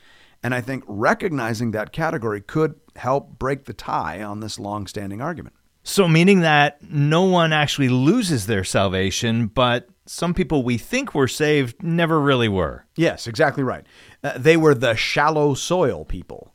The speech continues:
Speaker 1: characterized by immediate but not enduring enthusiasm and response.
Speaker 2: Okay, so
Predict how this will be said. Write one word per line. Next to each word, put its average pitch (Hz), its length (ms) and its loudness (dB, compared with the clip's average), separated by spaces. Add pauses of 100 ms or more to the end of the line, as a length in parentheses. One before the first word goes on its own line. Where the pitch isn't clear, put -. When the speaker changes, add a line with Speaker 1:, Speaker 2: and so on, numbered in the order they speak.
Speaker 1:
characterized 135 840 0
by 98 240 -8
immediate 123 640 0 (460)
but - 180 -4
not 123 440 -4 (140)
enduring 113 1000 0
enthusiasm 101 920 -4
and 95 140 -12
response. - 520 -14 (140)
Speaker 2:
Okay, 101 300 0
so 131 340 2